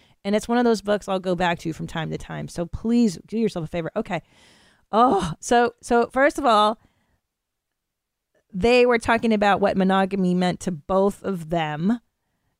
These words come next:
Um, okay, you know, and they're all, I love this family, right? You know me, I follow Red Table Talk.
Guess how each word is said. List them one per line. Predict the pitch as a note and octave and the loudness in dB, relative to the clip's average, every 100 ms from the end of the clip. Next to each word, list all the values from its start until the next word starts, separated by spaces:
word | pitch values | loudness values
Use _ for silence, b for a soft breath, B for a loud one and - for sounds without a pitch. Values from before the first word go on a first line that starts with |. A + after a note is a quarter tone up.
| _ _ _ | _ _ _
Um, | G#3 G3 F#3+ F#3+ F#3+ F#3+ F#3 - G#3+ | 0 4 4 6 6 4 0 -6 -4
okay, | D4 F#4 C#4+ | 0 2 2
you | G4 | 4
know, | G#4+ A4 | 6 6
and | G4 G#4+ | 4 2
they're | A4+ | 4
all, | A#4 A#4+ | 4 4
I | D#4+ F#4 | 2 4
love | F4 D#4+ | 4 4
this | C4 A#3+ | 2 0
family, | A#3 G#3 G3 E3+ D#3+ | 0 0 0 0 0
right? | E3 F#3 | 0 -2
You | A3+ | -2
know | B3+ B3+ | -2 0
me, | B3 A#3 | 0 0
I | |
follow | A3+ - A3 A3 | 0 0 2 4
Red | G3+ G3 G3 | 4 2 0
Table | - A3 G#3+ G#3 | 0 2 2 -2
Talk. | - G#3 G3 F#3+ | -4 0 0 0